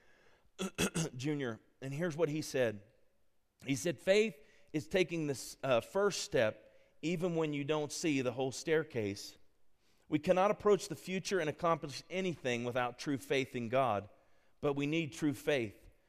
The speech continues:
Seldom does one win a race without believing they can." Seldom does a person win a race without believing they can. Any professional runner, you'll ask them,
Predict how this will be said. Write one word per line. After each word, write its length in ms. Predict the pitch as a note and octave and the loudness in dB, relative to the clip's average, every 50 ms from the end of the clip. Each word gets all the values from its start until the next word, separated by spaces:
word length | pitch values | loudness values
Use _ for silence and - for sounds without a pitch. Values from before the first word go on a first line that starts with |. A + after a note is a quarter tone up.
| _ _ _ | _ _ _
Seldom 420 | - - G3 F#3+ A3+ A3+ A3+ A3 | 0 6 8 8 8 6 4 2
does 200 | F#3 F#3 D#3 B2+ | 0 0 0 0
one 320 | C#3 D#3+ F3 F3+ F3+ F3 E3 | 0 0 2 2 2 2 2
win 140 | E3 D#3 D3+ | 2 2 2
a 80 | C#3+ | 4
race 460 | C3+ D3 D#3+ E3 D3 B2+ A2+ - - | 4 6 6 6 6 4 0 -2 -4
without 340 | C3 C3 B2 C#3+ C#3 B2+ A#2+ | -4 0 2 2 2 2 0
believing 540 | B2+ C3 B2 C3 C#3+ C#3+ C3 B2 A#2+ A#2+ A2 | -2 -2 0 0 0 0 0 -2 -2 -2 -2
they 140 | A2+ A2+ A2 | -2 -4 -4
can." 500 | - - D3+ C#3+ A#2+ G#2+ F#2+ F#2 F2+ - - - - _ _ _ _ _ _ - _ _ _ _ _ _ _ _ _ _ _ _ _ _ _ | -4 -6 -6 -4 -4 -4 -4 -4 -8 -12 -18 -20 -20 _ _ _ _ _ _ -20 _ _ _ _ _ _ _ _ _ _ _ _ _ _ _
Seldom 500 | - - - A3 A3 A3 A3+ A#3 A3 G#3+ | -12 -2 2 4 6 6 6 6 4 4
does 160 | F#3 F3+ D3+ D3 | 2 0 0 0
a 60 | - | -2
person 420 | - - F#3+ F#3 - - E3 D#3 | -2 -2 -2 -2 -2 -2 -4 -2
win 120 | D#3 D3 C#3 | -2 0 0
a 40 | |
race 420 | C3+ C#3+ D#3 D#3+ C#3+ B2+ A#2 - - | 2 4 4 4 4 2 0 -6 -8
without 300 | B2+ A2+ B2+ B2 B2 A#2+ | -6 -4 -4 -4 -4 -2
believing 360 | A#2+ A#2+ A#2+ A#2 A2 A2+ A2 | -2 0 0 -2 -2 -4 -6
they 100 | A2 G#2+ | -6 -8
can. 420 | - - B2+ A#2 A2+ G#2+ G2 F#2+ F2+ - _ _ - - - _ _ _ _ _ _ _ _ - | -8 -6 -6 -6 -6 -6 -8 -10 -14 -18 _ _ -20 -20 -20 _ _ _ _ _ _ _ _ 2
Any 200 | F#3 G3 G#3+ A3 | 2 4 4 2
professional 640 | - - F#3 - - F#3 F#3+ F3+ - - D#3+ D3+ C#3+ | 0 -2 -4 -2 2 4 4 4 4 2 0 0 4
runner, 300 | D3 D#3+ D#3 C#3+ B2+ A#2+ | 4 4 4 4 2 0
you'll 240 | A#2 A#2+ C#3 D3+ - | 0 -2 -2 -2 0
ask 320 | C#3 D3 D#3+ D#3+ - - | 2 2 2 2 0 -2
them, 260 | - C3+ A#2+ A2+ G#2+ | -2 0 0 0 -2